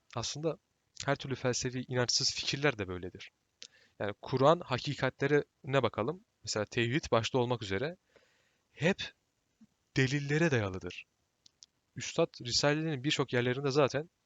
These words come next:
ne yapıyor? Bize söylüyor, gösteriyor değil mi bu delilleri? "Aklını başına al, kalbini temizle."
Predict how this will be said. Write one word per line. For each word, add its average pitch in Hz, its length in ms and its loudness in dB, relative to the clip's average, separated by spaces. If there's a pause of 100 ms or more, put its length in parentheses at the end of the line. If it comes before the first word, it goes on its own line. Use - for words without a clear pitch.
(140)
ne 131 80 0
yapıyor? 147 400 0 (560)
Bize 120 180 -6
söylüyor, 110 460 0
gösteriyor 107 440 0
değil 131 100 -2
mi 92 100 -6
bu 90 60 -8
delilleri? 87 400 -8 (340)
"Aklını 147 420 4
başına 131 340 4
al, 110 180 6 (500)
kalbini 120 420 4
temizle." 92 480 -4